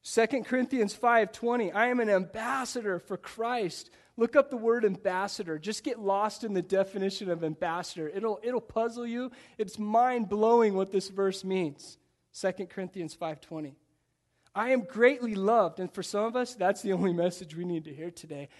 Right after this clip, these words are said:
I am greatly loved because the world and Satan is beating us up, saying, "You're not capable, you're not loved, you're not whatever, whatever, whatever."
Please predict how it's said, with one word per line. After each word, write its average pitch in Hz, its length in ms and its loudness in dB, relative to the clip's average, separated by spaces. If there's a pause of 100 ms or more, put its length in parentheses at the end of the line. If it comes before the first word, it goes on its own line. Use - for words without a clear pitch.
(160)
I 185 100 0
am 208 120 2
greatly 180 360 0
loved 160 400 -2
because 170 300 -8
the 165 100 -4
world 180 320 -2
and 156 100 -6
Satan 170 380 -8
is 139 120 -10
beating 185 280 -12
us 160 180 -8
up, 175 240 -4
saying, 151 260 -10
"You're 151 100 -10
not 165 280 -10
capable, 160 400 -12
you're 151 120 -8
not 156 360 -6
loved, 151 220 -8
you're 151 80 -8
not 160 320 -6
whatever, 160 320 -6
whatever, 151 380 -10
whatever." 151 400 -10